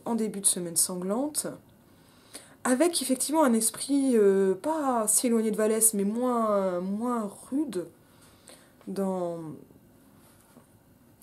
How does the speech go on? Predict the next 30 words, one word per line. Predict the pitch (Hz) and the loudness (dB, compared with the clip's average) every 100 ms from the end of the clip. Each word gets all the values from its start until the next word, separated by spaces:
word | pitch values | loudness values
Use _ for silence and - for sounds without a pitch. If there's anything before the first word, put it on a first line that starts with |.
| - - - | -20 -20 -14
Vallès, | 190 233 311 | 0 4 6
ça | - 254 | 6 4
monte | 226 320 - | 2 0 -2
et | 226 | -4
ça | - | -4
redescend, | 208 214 - - - | -2 -4 -6 -10 -14
tout | 240 | -14
le | |
temps, | - - - | -14 -16 -18
tout | |
le | - | -18
temps. | - - - - - - - - - - - - _ - - - - - - - - - - | -18 -20 -20 -20 -20 -20 -20 -20 -20 -20 -20 -20 _ -20 -20 -20 -20 -20 -20 -20 -20 -18 -2
Là, | 262 302 | 6 8
on | 269 | 8
est | |
dans | 233 233 | 4 2
quelque | 233 233 | -2 -2
chose | 262 247 | -4 -6
qui | 196 | -6
va | 185 | -10
être | - | -10
plus | - 320 | -8 -6
continu, | 294 277 - 214 247 349 - - - _ - - - - | -6 -6 -4 -2 -2 -4 -14 -20 -20 _ -20 -20 -20 -4
plus | 294 | 0
monocorde, | 285 240 214 214 240 269 320 196 - | 2 4 2 2 2 2 2 -2 -4
mais, | 196 208 226 269 - 208 | -4 0 0 0 -2 -2
euh, | 202 190 185 170 160 - - - - - | 0 0 -2 -2 -4 -8 -14 -18 -18 -16
mais | 165 165 160 | -12 -12 -10
quand | |
même | 180 | -8